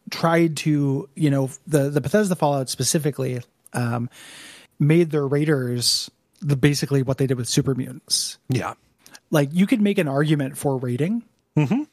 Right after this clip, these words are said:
Speaker 1: in, in Fallout, in this world, you
Speaker 2: Yeah.
Speaker 1: know, like, the, the privation doesn't come across, but it's, it's there narratively, if, even if it's not ludically.
Speaker 2: Mm-hmm.
Speaker 1: The idea that, like,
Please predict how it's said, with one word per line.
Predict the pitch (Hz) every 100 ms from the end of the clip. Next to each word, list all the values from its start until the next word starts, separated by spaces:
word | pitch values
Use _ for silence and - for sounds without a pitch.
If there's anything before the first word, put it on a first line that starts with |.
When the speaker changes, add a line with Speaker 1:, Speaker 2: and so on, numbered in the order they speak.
| _ _ _ _
Speaker 1:
in, | 185 202
in | 202 208
Fallout, | 202 202 214 247 233 -
in | 180
this | 151 139
world, | 143 170 220 - -
you | 180
Speaker 2:
Yeah. |
Speaker 1:
know, | 190
like, | 190 156 147 -
the, | 151 151 147
the | 135 147 139 143
privation | 175 165 208 214 185
doesn't | 156 143 139
come | 147
across, | 123 147 135 131 - - - - - - _
but | 160
it's, | 170 156 -
it's | 170 147
there | 160 175 156
narratively, | 143 139 143 143 147
if, | 143
even | 156 127 127
if |
it's | 117 -
not | 127 123
ludically. | 131 - 190 185 - -
Speaker 2:
Mm-hmm. | 151 139 226 175
Speaker 1:
The | 165
idea | 156 156 170 180
that, | 156 143 139
like, | 139 135